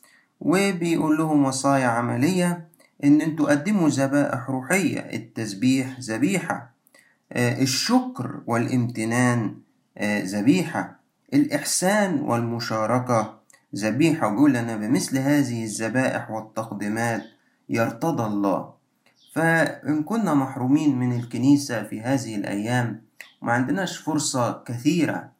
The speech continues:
للإفخارستية ولصلوات القداس الإلهي، ما زال أمامنا في بيوتنا ذبائح تسبيح عديدة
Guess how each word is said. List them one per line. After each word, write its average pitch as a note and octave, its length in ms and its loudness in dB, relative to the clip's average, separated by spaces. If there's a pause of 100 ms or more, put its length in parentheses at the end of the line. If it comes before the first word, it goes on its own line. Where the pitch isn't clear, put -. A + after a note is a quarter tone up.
(480)
للإفخارستية A#2+ 1600 -2 (140)
ولصلوات A#2+ 800 0
القداس G#2+ 580 -6
الإلهي، G#2+ 640 -4 (440)
ما C#3 140 4
زال G3+ 260 2
أمامنا D#3 520 0
في C3+ 200 0
بيوتنا C3 540 0
ذبائح A#2+ 520 -2
تسبيح A#2 600 -2
عديدة G#2 540 -2